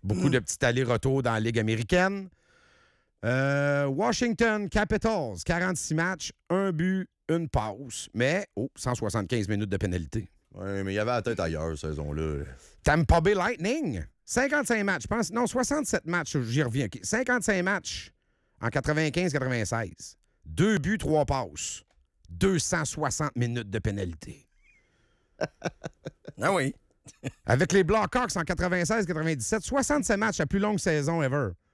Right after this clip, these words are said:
Speaker 1: Deux buts, deux passes, deux cent trente-cinq minutes de pénalité.
Speaker 2: Oh, quand même.
Speaker 1: Hmm. Fait que moi, j'ai aucun problème avec ça. J'en ai pas de problème avec ça. Je trouve ça merveilleux. C'est juste qu'après ça,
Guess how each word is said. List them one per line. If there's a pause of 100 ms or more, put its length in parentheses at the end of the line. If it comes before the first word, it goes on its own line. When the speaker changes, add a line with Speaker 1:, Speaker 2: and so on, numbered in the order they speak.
(460)
Speaker 1:
Deux
buts,
deux
passes, (260)
deux
cent
trente-cinq
minutes
de
pénalité. (340)
Speaker 2:
Oh,
quand
même. (1120)
Speaker 1:
Hmm. (800)
Fait
que
moi,
j'ai (160)
aucun
problème
avec
ça. (840)
J'en
ai
pas
de
problème
avec
ça.
Je
trouve
ça
merveilleux. (960)
C'est
juste
qu'après
ça,